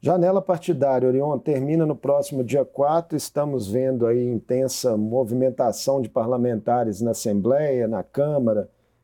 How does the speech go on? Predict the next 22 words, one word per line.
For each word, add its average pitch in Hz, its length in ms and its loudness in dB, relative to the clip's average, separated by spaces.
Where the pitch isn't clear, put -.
enfim, 123 320 -4
muitas 131 400 -2
trocas 131 480 0
já 120 220 0
anunciadas, 127 840 0
outras 131 400 -2
especuladas. 135 1040 -2
Só 165 260 0
que 160 140 -2
na 156 100 2
Assembleia 143 760 0
já 127 180 0
se - 160 -6
especula 151 600 -4
em 143 100 -4
torno 143 340 -4
de 127 180 -2
vinte 127 440 -2
mudanças. 120 840 -2
Como 226 220 2
a 220 60 -2
chamada 151 760 0